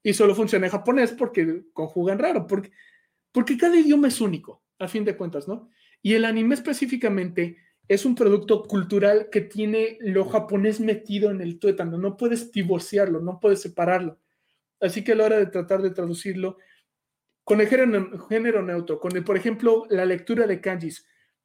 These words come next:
Ah, les voy a contar una historia que conté en el stream anterior. Hay un poema que solo funciona en chino y en japonés,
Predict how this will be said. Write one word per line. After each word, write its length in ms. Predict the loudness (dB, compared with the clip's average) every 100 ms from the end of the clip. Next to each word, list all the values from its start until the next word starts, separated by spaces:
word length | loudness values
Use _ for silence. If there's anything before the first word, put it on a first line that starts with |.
| _
Ah, 200 | -4 -4 0
les 140 | 2
voy 120 | 2
a 60 | 0
contar 300 | -2 0 0
una 100 | -2
historia 300 | 0 0 0
que 100 | -2
conté 600 | -8 -4 -2 -2 -2 -4
en 140 | -2
el 540 | -4 -6 -6 -4 -4 -4
stream 280 | -6 -4 -4
anterior. 380 | -4 -4 -6 -8 _ _ _ _ _ _ _ _ _ 0
Hay 180 | 4
un 240 | 4 2 0
poema 500 | 2 2 0 -8 -14 _ _ _
que 100 | -4
solo 240 | 0 0
funciona 360 | 0 -4 -2 -4
en 80 | -6
chino 280 | -4 -2 0
y 80 |
en 60 | -2
japonés, 520 | -6 -8 -8 -8 -10